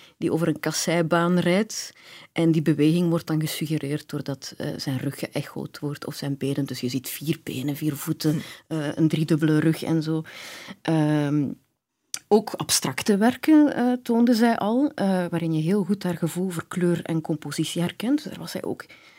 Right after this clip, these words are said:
Speaker 1: bij de eerste om abstract werk te tonen. En, ehm, ja, eigenlijk werd haar werk, ehm, erkend. En zij werd erkend ook als een goede kunstenaar.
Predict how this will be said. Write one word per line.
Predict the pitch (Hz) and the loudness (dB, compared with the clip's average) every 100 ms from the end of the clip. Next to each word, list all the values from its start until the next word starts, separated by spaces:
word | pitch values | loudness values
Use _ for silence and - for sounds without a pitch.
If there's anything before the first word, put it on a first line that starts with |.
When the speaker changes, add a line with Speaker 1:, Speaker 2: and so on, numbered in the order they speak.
| _ | _
Speaker 1:
bij | 156 160 | 4 6
de | 160 | 6
eerste | - 160 208 - 240 | 4 4 2 0 0
om | 170 - | 0 -2
abstract | 160 - 180 165 - | -6 -8 -6 -8 -8
werk | 170 180 - | -8 -6 -6
te | 196 196 | -8 -6
tonen. | 190 202 247 339 _ _ - - - - _ | -4 -2 -2 -4 _ _ -20 -20 -20 -20 _
En, | - 208 214 208 - | 2 4 6 4 2
ehm, | - 208 208 208 190 | 2 2 2 0 0
ja, | 196 247 302 - _ - | 2 4 4 2 _ 0
eigenlijk | 226 220 202 | 4 4 4
werd | 208 196 - | 0 0 2
haar | 185 170 92 160 | 2 2 -2 4
werk, | 180 175 160 - - - _ _ _ _ _ _ | 4 4 0 -8 -10 -14 _ _ _ _ _ _
ehm, | 175 160 151 147 143 127 120 - - - _ _ | -2 -2 -2 -2 -2 -2 -4 -6 -12 -20 _ _
erkend. | - - - - 262 392 - - | -4 -4 -6 -2 -2 -2 -10 -8
En | 190 185 | -4 -4
zij | 160 | -4
werd | 165 | -6
erkend | 160 - 175 175 | -8 -6 -6 -4
ook | 156 | -6
als | 151 | -4
een | 156 147 | -4 -2
goede | 185 - | -4 -4
kunstenaar. | - - - - 226 233 247 | -10 -10 -10 -8 -6 -4 -6